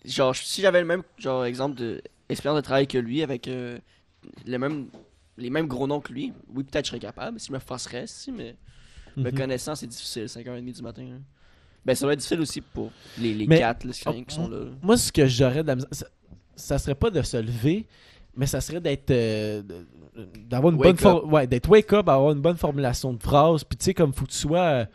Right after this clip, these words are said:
Speaker 1: Alerte,
Speaker 2: faut que tu
Speaker 1: là,
Speaker 2: sois
Speaker 1: ça,
Speaker 2: là,
Speaker 1: là,
Speaker 2: alerte,
Speaker 1: ça,
Speaker 2: là,
Speaker 1: là.
Speaker 2: puis tu, tu discutes, puis tu sais, souvent, moi, là, ça me prend un an avant d'être, avant d'être parlable, le
Speaker 1: Une heure.
Speaker 2: matin.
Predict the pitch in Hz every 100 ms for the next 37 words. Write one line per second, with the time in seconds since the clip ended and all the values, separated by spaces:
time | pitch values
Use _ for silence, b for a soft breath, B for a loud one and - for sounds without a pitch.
0 | - 165 135 170 - 226 247 233 226 151
1 | 160 156 214 202 214 151 - - - -
2 | 143 120 117 - 180 220 - 135 B B
3 | B 233 - 190 208 175 208 196 151 131
4 | 147 151 165 160 160 165 131 127 127 113
5 | 107 113 139 139 123 113 123 127 151 131
6 | 147 143 131 165